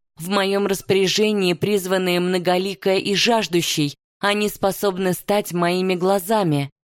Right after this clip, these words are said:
Телекинез же опять может помочь ориентироваться в пространстве. Я справлюсь. Сейчас важнее то, что драконы с Денеями вышли из строя,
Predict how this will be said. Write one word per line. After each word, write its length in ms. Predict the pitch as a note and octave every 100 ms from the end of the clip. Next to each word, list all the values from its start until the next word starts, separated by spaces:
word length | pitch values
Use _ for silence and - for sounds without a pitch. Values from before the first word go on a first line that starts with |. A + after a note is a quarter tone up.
| _ _
Телекинез 720 | - A3 G#3+ A3 G3+ G3 G3
же 160 | D#3+ F#3+
опять 380 | F#3 G3 F#3 F#3
может 420 | F#3+ F#3 E3+ -
помочь 540 | F#3 E3+ E3+ F#3+ -
ориентироваться 760 | F3+ E3 E3+ F3+ F#3 E3+ E3 F3+
в 80 | -
пространстве. 880 | F3+ F3 - E3 F3 F3 - D3+ C#3+ - _ -
Я 220 | G#3 A#3
справлюсь. 720 | - - A3+ B3 F3+ D#3 - - _ _ -
Сейчас 560 | - A3 - A#3 -
важнее 440 | G3+ G3 G3+ G3+ G3
то, 180 | A3+
что 220 | F#3+ - F3+
драконы 580 | F#3+ G3 G3 A3 G3+
с 40 | E3+
Денеями 720 | D3+ F#3+ F#3 G3+ G#3+ F#3 F3
вышли 440 | E3 G3+ - F#3+
из 240 | - G#3 -
строя, 580 | - A3 A3 F3+ D3+